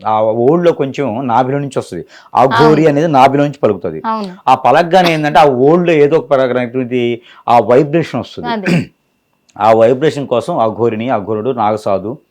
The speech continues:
Speaker 2: Hmm.
Speaker 1: అనే పేర్లతో బతికేటువంటి క్రయ ప్రక్రియలు అనమాట. వారు చెప్పారు ఒక ఇంటర్వ్యూలో, "మనకి ఈ రాష్ట్రంలో పబ్లిసిటీ లేదు నాకు, ఈ
Speaker 2: Hmm.
Speaker 1: రాష్ట్రంలో మమ్మల్ని ఎవరు పట్టించుకోరు, అఘోరిని అంటే వేరే రాష్ట్రాల్లో పూజిస్తారు" అని.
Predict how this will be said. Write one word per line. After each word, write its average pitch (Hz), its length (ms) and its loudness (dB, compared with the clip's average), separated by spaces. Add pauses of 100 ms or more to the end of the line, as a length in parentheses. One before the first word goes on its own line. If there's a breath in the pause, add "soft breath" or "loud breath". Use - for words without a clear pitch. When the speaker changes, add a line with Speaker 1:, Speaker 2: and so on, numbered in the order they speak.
Speaker 2:
Hmm. 214 200 -6
Speaker 1:
అనే 127 120 -2
పేర్లతో 135 760 0 (280 soft breath)
బతికేటువంటి 117 560 0
క్రయ 110 200 -4
ప్రక్రియలు 98 420 -8
అనమాట. 85 220 -14 (480 soft breath)
వారు 135 260 2
చెప్పారు 151 260 2
ఒక 120 180 0
ఇంటర్వ్యూలో, 113 680 -2 (380 soft breath)
"మనకి 156 360 0
ఈ 165 280 2
రాష్ట్రంలో 160 440 2
పబ్లిసిటీ 139 480 -2
లేదు 117 200 0
నాకు, 117 480 -6 (160)
ఈ 110 40 -2
Speaker 2:
Hmm. 123 100 0
Speaker 1:
రాష్ట్రంలో 127 420 0
మమ్మల్ని 110 200 -4
ఎవరు 120 100 -2
పట్టించుకోరు, 104 460 -6
అఘోరిని 135 500 -2
అంటే 139 140 -4
వేరే 120 200 0
రాష్ట్రాల్లో 117 380 -4
పూజిస్తారు" 107 640 -8
అని. 85 180 -10